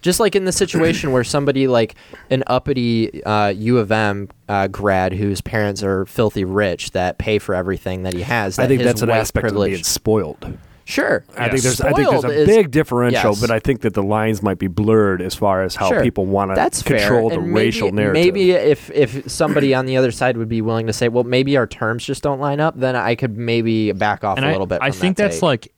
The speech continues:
Speaker 3: eighty percent of the problem is terms don't line up.
Speaker 2: Right.
Speaker 3: And so the point that I was gonna say, mention earlier is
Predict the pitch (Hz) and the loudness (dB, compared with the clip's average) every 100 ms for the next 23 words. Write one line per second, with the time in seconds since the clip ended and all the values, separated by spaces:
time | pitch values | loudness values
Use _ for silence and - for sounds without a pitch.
0 | - 143 139 131 131 117 107 101 - 104 | -4 0 2 2 0 0 0 -2 -4 -4
1 | 87 90 90 - - 127 123 110 110 107 | -4 -6 -8 -10 -4 -2 0 0 -2 -2
2 | 98 98 95 85 - _ _ _ 131 143 | -4 -4 -4 -6 -10 _ _ _ -4 -2
3 | 85 _ _ _ - _ 120 110 107 - | -4 _ _ _ -20 _ 0 0 0 -6
4 | _ _ _ 127 - 117 107 131 120 107 | _ _ _ -12 -4 -2 -2 -2 0 0
5 | 104 104 - - 117 110 104 92 120 160 | -2 -4 -6 -8 -4 -4 -4 -4 -2 0
6 | 107 95 92 110 104 95 - | 2 0 -2 0 0 0 -6